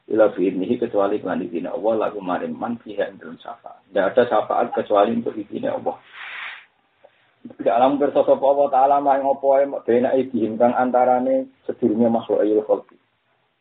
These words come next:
Wa malan apa ae khalqahum kang sakwise makhluk. Iki oleh nafsir Imam Suyuti.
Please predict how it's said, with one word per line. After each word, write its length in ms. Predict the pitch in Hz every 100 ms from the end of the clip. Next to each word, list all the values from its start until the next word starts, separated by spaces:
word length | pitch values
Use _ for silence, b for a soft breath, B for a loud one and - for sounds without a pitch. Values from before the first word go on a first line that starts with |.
| _ _
Wa 160 | 117 127
malan 240 | 147 147
apa 320 | 139 131 143
ae 0 |
khalqahum 400 | 143 139 - 131
kang 240 | 139 135 135
sakwise 320 | - 123 127
makhluk. 400 | 120 117 - - _ _ _ _ -
Iki 240 | 92 90
oleh 160 | 90 90
nafsir 240 | 87 98
Imam 240 | 82 85 92
Suyuti. 320 | - 85 -